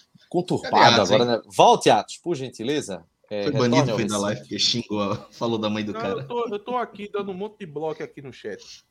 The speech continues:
Speaker 3: Já bloqueei mais de quinze.
Speaker 1: O pessoal,
Speaker 2: Ô, Atos,
Speaker 1: o pessoal
Speaker 2: Atos.
Speaker 1: no, o pessoal no chat precisa entender que aqui nós temos opiniões e que você pode discordar tranquilamente. Você não pode sair dizendo, "Fulano fala merda", tudo, não sei o quê. Porque quando você
Speaker 2: Apelar, né,
Speaker 1: insulta,
Speaker 2: velho?
Speaker 1: vo-, quando você insulta,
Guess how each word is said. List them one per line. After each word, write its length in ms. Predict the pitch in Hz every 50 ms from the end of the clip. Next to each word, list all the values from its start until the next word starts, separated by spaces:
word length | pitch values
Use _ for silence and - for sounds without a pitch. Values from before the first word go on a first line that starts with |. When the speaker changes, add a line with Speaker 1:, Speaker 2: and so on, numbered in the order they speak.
| _ -
Speaker 3:
Já 140 | 143 160 180
bloqueei 400 | 151 165 165 - - - 185 175
mais 280 | 151 147 160 180 214
de 100 | 180 165
quinze. 520 | - _ - 143 143 147 127 104 - 92 _ _ _ _ _ _ _ _ - - -
Speaker 1:
O 80 | 453 -
pessoal, 260 | - 494 392 185 156
Speaker 2:
Ô, 40 | 139
Atos, 200 | 139 139 - 160
Speaker 1:
o 60 | 175
pessoal 380 | - 214 196 - 147 156 151 147
Speaker 2:
Atos. 120 | 139 135
Speaker 1:
no, 140 | 131 131 - -
o 80 | 147
pessoal 320 | 143 214 196 - - 180 156
no 80 | 139
chat 240 | - - 139 120 -
precisa 380 | - 139 139 - 175 170 156 175
entender 600 | 156 - 156 120 101 92 95 95 104 104 95 95
que 180 | - - 131
aqui 220 | 123 - - - 147
nós 200 | 147 139 - -
temos 240 | - 139 143 127
opiniões 880 | 139 131 - - 165 165 143 104 95 98 123 127 107 95 - - - _ _ _ _ _ -
e 80 | - 135
que 80 | -
você 220 | 196 269 269 - 151
pode 220 | - 156 135 117
discordar 500 | 117 123 - - 135 110 95 95 120 127
tranquilamente. 680 | - 175 180 175 - 214 262 269 269 117 110 110 196
Você 120 | - - 190
não 100 | 214 196
pode 360 | - 180 180 214 226 269 349 381 427 440 _ _ _ -
sair 200 | - - 180 170
dizendo, 200 | 143 147 147 147
"Fulano 280 | 147 208 202 190 180
fala 200 | - 190 175 160
merda", 500 | 160 165 180 185 180 175 160 147 147 151 _
tudo, 200 | - 185 180 160
não 120 | 160 175
sei 200 | - - 160 160
o 20 | 135
quê. 60 | -
Porque 100 | - 165
quando 220 | - 247 269 262
você 200 | 247 220 - 214
Speaker 2:
Apelar, 140 | - 120 139
né, 60 | 180
Speaker 1:
insulta, 380 | 214 208 247 - 110 180 151 110
Speaker 2:
velho? 60 | - _ _ _ _ _ -
Speaker 1:
vo-, 140 | 156 214
quando 240 | - - 262 311 320
você 220 | 294 254 - 233 202
insulta, 600 | 156 - - 214 240 240 - - 143 113 -